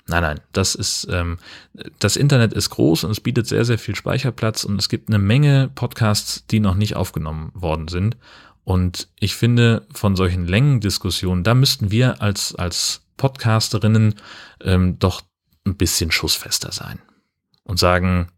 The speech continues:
"Ich stehe zu dem, was ich hier produziere, ich finde das gut, ich gehe damit ja raus, so ich, ich, ich habe das aufgenommen und geschnitten und weiterverarbeitet und damit gehe ich an die Weltöffentlichkeit.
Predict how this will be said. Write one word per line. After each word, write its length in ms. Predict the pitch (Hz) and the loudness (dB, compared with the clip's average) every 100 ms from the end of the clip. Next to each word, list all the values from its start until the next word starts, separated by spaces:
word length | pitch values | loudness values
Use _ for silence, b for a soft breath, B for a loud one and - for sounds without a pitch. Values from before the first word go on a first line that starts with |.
| _ _ _ _ _ _ | _ _ _ _ _ _
"Ich 140 | - 98 | -2 0
stehe 240 | - 120 | 4 2
zu 160 | 123 104 | 2 2
dem, 220 | 98 98 | 4 4
was 160 | 92 90 | 4 2
ich 100 | - | -2
hier 120 | 90 | -4
produziere, 600 | - 82 80 - 156 120 | -4 -6 -4 -2 0 0
ich 100 | 90 | -2
finde 200 | 104 95 | -2 0
das 200 | 80 - | 0 -2
gut, 380 | 131 202 - - | -4 -6 -10 -2
ich 280 | 120 131 - | 0 0 -2
gehe 180 | 113 | -2
damit 380 | 113 98 107 101 | 2 2 2 0
ja 120 | 98 | -2
raus, 380 | 82 85 - 104 | 0 0 0 0
so 180 | - 135 | -2 -4
ich, 240 | - - | -4 -10
ich, 140 | - - _ | -14 -20 _
ich 220 | 139 135 120 | -8 -4 -4
habe 100 | - | 0
das 300 | 113 - - B B B B - | 0 0 -4 B B B B -2
aufgenommen 640 | 147 - 151 143 143 127 | 0 0 2 4 4 2
und 120 | 92 | -2
geschnitten 420 | - - 143 139 | -4 0 0 0
und 180 | 123 139 | -6 -2
weiterverarbeitet 840 | - 127 127 - 101 104 101 104 B B B B | 0 0 0 -2 -2 -2 0 -2 B B B B
und 160 | 92 90 | -2 2
damit 260 | 107 107 | 4 2
gehe 140 | - - | 0 -2
ich 300 | 95 - b b _ | -2 -4 b b _
an 160 | - 117 | 0 2
die 140 | 107 | 2
Weltöffentlichkeit. 960 | 92 87 - - 87 85 - 90 90 - | 2 -2 -4 -10 -8 -8 -6 -2 -2 -4